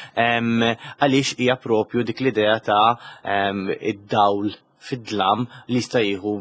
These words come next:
livell imbagħad metaforiċi pjuttost differenti. Em, eh, fl-aħħar mill-aħħar ukoll, mm,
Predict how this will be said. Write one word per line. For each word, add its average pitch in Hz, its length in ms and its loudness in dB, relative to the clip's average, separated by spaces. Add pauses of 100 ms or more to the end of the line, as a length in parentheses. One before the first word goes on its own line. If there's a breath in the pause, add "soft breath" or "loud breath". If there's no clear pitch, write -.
(440)
livell 107 320 0
imbagħad 101 240 -2
metaforiċi 92 960 -8
pjuttost - 680 -8
differenti. 98 760 -4 (400 loud breath)
Em, 120 560 0
eh, 117 480 2 (140)
fl-aħħar 117 260 -2
mill-aħħar 127 240 2
ukoll, 117 240 2
mm, - 480 -8